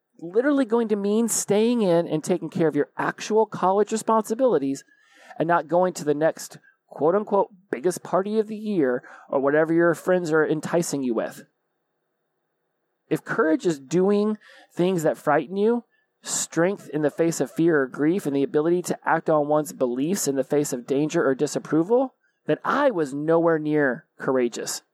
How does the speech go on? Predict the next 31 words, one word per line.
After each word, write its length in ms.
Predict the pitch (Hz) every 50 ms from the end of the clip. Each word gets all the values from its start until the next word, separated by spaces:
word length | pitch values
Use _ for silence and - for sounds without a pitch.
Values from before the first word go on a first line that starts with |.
| _ _ _ _ _ _ _ _ _ _ _ _ _ -
at 160 | 170 170 156
all. 300 | 147 127 107 - - _ _ _ _ _ _ _ _ _ _ _ _ _ _ _ _ _ _ _ _ _ _ _ _ _ _
I 120 | - 143 135
was 200 | 120 117 117 110
drunk. 500 | 107 110 143 156 190 262 254 - - - _ _ _ _ _ - -
I 100 | - 135
was 140 | 131 127 -
hiding 340 | - - 143 156 175 190
from 180 | 185 - 185 180
others 360 | - 143 165 170 180 190 170
and 220 | - 123 147 180 214
myself 460 | 240 240 233 - 156 147 151 170 -
behind 340 | - 131 - 151 147 147 139
a 40 |
veneer 340 | 127 123 135 139 139 139 123
of 80 | 117 107
liquor, 340 | 117 135 160 - - 196 190
weed, 300 | 175 170 180 185 202 202
and 100 | 196 170
acid. 400 | 135 120 120 - - - - _ _ _ _ _ _ _ _ _ _ _ _ _ _ _ _ _ _ _ _ _
Period, 280 | - - 151 160 165 160
point 200 | - 175 175 156
blank. 280 | - 139 120 107 - _ _ _ _ _ _ _ _ _ _ _ _ _ _ _ _ _ - _ _
I 120 | - 202 269
was 160 | 294 277 254
so 200 | - - 247 294
scared 540 | - - - - - 208 208 190 180 170 -
of 120 | 156 -
feeling 380 | - - 202 202 196 190 180 -
anything 540 | - 175 190 208 220 214 220 214 202 175 151
meaningful, 540 | 147 151 160 175 190 175 - 233 226 226 226